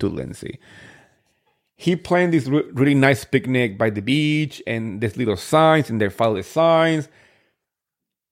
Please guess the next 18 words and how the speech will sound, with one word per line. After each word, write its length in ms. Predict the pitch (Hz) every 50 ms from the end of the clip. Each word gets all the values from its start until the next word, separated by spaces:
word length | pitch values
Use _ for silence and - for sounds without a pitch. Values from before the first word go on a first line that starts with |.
| - -
And 320 | 113 123 120 120 120 117
at 160 | 117 120 113
the 120 | 117 - -
end 280 | 135 151 156 156 147
of 200 | - 160 147 139
this, 200 | 135 147 - -
this, 300 | _ - - 147 151 135
this 180 | - 151 147 -
sign, 400 | - 156 147 147 147 147 127 -
he 340 | 127 - - - 127 127 123
went 220 | 110 120 123 123
on 80 | 127 117
his 200 | 123 113 - -
knees 360 | 123 123 120 123 120 110 -
and 180 | - 107 101
proposed 440 | - 104 - - 110 98 95 90 -
to 100 | - 98
Lindsay. 440 | - - - - - - - _ -